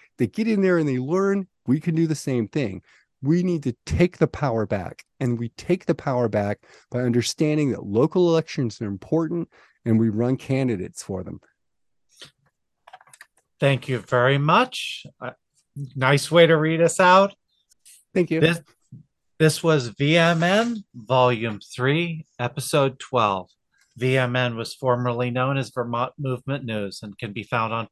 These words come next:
Speaker 2: podcast apps as Vermont Movement News.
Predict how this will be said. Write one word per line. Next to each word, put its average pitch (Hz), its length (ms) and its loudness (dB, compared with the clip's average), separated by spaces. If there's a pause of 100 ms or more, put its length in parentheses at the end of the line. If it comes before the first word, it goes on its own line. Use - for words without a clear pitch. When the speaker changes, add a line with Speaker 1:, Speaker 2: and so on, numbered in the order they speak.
Speaker 2:
podcast 127 720 -4
apps 98 460 -6 (340)
as 123 240 0
Vermont 120 440 -4
Movement 113 420 -8
News. 101 380 -12